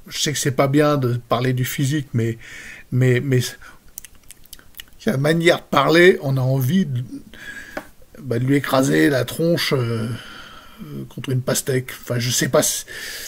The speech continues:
il y a quelque chose de physique, d'insupportable. Euh, je suis allé à une messe, alors j'ai pu le raconter déjà, euh, dans son diocèse il y a assez peu de temps,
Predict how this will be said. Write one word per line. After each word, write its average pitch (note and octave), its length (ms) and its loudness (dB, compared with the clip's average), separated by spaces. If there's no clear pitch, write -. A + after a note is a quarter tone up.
il D#3 60 0
y - 20 2
a - 20 0
quelque E3 200 2
chose F#3 200 6
de D#3 80 4
physique, E3+ 680 2
d'insupportable. B2+ 880 -2
Euh, B2+ 380 4
je C3+ 100 4
suis F3 320 4
allé F3 460 8
à B2+ 160 0
une C3 200 0
messe, D3+ 360 4
alors A2 180 -4
j'ai A#2+ 140 -6
pu D3+ 140 0
le C#3 80 4
raconter B2+ 540 -2
déjà, A#2 280 0
euh, A#2 680 -2
dans B2 100 0
son B2+ 240 -4
diocèse C#3+ 680 4
il B2 40 0
y A2+ 60 0
a A2 240 -2
assez A#2+ 260 -6
peu C3+ 180 0
de C3 60 -6
temps, F#3 400 2